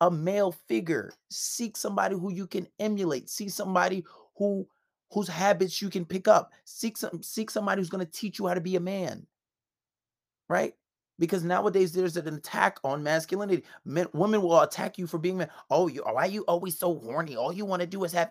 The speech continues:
sex. Oh, that's toxic masculinity. Why you," No, these are men being men, right? Yeah, men wanna have sex, but that's your job to filter it out to, for a woman to know whether, oh, if you're gonna actually lay with them. That's on you. Men have testosterone. That's what testosterone does.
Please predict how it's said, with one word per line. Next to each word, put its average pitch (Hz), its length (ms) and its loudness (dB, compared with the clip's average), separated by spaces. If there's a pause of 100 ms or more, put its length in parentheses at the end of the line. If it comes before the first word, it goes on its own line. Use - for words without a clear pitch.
(160)
sex. 170 580 -4 (280)
Oh, 160 280 0 (260)
that's 165 260 4
toxic 170 480 0
masculinity. 156 720 -4
Why 127 240 8
you," 190 240 0 (260)
No, 190 320 4
these 233 160 0
are 208 60 10
men 226 260 8
being 220 260 0
men, 196 320 0 (420)
right? 214 180 2 (200)
Yeah, - 160 6
men 214 240 0
wanna 208 140 2
have 202 100 0
sex, - 300 0 (200)
but - 140 4
that's 190 240 -4
your 208 80 4
job 190 360 4
to 196 100 -6
filter 202 400 0
it 202 40 2
out 202 180 0
to, 175 180 -4 (200)
for 202 120 2
a - 20 2
woman 202 320 0
to 180 120 -4
know 202 180 -2
whether, 185 340 0 (180)
oh, 185 200 0
if - 160 -8
you're 190 120 -2
gonna 190 180 -2
actually 180 360 0
lay 165 220 0
with 185 180 0
them. 104 160 -10
That's 175 220 -4
on 185 180 -2
you. 185 400 -4 (960)
Men 202 140 2
have 208 160 2
testosterone. 190 680 2
That's 190 160 -2
what 180 100 -4
testosterone 196 640 0
does. 175 420 6